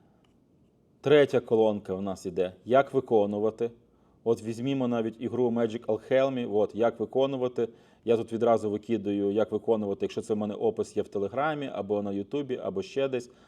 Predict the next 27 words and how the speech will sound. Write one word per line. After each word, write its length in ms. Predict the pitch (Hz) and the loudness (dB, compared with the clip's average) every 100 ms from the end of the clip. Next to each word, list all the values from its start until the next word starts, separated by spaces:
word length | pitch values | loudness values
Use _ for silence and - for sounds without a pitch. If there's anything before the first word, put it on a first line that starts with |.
| _ | _
або 220 | 98 92 98 | -8 -4 -4
в 60 | |
Медіумі 560 | 104 131 131 127 120 120 | 0 -2 0 -4 -4 -2
розписано, 480 | 117 - 120 117 113 | -4 -2 -6 -2 -4
як 160 | 110 | -2
виконувати. 600 | 107 - 113 107 101 104 - - | -4 -2 -2 -2 -4 -6 -8 -2
Ось, 240 | 107 - | -2 -2
нажимаємо, 560 | 101 107 117 113 104 104 | -6 -4 0 0 -2 -2
як 180 | 104 | -4
виконувати 680 | 104 95 131 139 135 131 135 _ _ _ _ _ _ - | -4 -4 -4 -2 -6 -8 -10 _ _ _ _ _ _ -10
на 100 | 120 | -4
YouTube. 400 | 123 123 131 131 - _ _ _ _ _ - | -4 -2 -4 -6 -8 _ _ _ _ _ -12
Все. 280 | - 104 - _ _ _ _ _ _ _ _ _ _ _ _ _ _ _ _ _ _ _ _ _ | -2 -2 -4 _ _ _ _ _ _ _ _ _ _ _ _ _ _ _ _ _ _ _ _ _
Ви 180 | 104 131 | 2 4
перейшли 440 | 131 113 - 127 | 4 0 0 0
на 100 | 117 | 0
моє 260 | 110 107 107 | -2 -2 -2
відео, 460 | 107 147 143 139 131 | -2 -2 0 0 0
де 240 | 104 113 | 4 4
я 120 | 110 | 4
вам 160 | 104 101 | 2 -2
розказую 640 | 98 - 131 143 131 131 | -6 -2 0 0 0 -2
в 80 | 120 | -2
подробицях, 680 | 104 104 117 113 107 98 - | -4 0 0 0 -6 -8 -2
як 220 | 110 - | -2 -2
виконувати, 680 | 98 - 113 127 113 104 95 | -6 0 0 0 -2 -4 -6
щоб 220 | - 98 | -8 -10